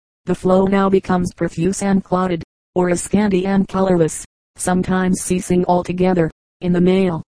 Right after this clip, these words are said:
the sexual powers diminish, and copulation is followed by excessive and long continued prostration. From this time onward, the progress of the disease is more rapid. The liver and kidneys are implicated. In addition to the pallor,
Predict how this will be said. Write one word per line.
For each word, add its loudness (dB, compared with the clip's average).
the 0
sexual 0
powers 0
diminish, 0
and 0
copulation 0
is -2
followed 0
by 2
excessive -2
and 2
long 2
continued 0
prostration. -2
From -4
this -2
time -2
onward, 0
the 2
progress 0
of -2
the -2
disease 0
is 0
more 2
rapid. 0
The 2
liver 2
and 2
kidneys 0
are 0
implicated. 0
In 2
addition 0
to -4
the 2
pallor, 0